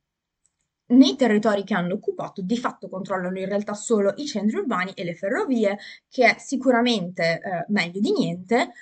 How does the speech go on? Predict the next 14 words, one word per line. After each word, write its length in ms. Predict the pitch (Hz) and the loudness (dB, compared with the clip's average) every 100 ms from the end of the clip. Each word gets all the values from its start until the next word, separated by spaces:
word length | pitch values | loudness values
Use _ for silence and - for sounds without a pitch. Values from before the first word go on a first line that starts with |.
| - | -8
ma, 560 | 269 302 277 247 330 - | -2 2 2 4 4 2
eh, 420 | 226 220 208 196 - | 0 0 0 -2 4
non 300 | 247 269 254 | 6 6 4
hanno 480 | 180 214 220 240 247 | 4 6 6 4 2
ancora 500 | 214 214 233 226 202 | 0 2 2 2 0
raggiunto 380 | 208 214 208 214 | -2 0 0 0
il 60 | |
controllo 500 | 226 240 220 139 170 | 0 0 0 -4 -4
delle 180 | 180 151 | -6 -8
campagne. 640 | - 160 - 117 156 170 196 | -10 -14 -12 -16 -10 -10 -6
Questo 280 | 285 - | -8 -6
perché 240 | 208 220 220 | -6 -4 -4
nelle 220 | 170 190 | -6 -6
campagne 680 | 359 508 214 170 190 247 | -8 -8 -8 -4 0 0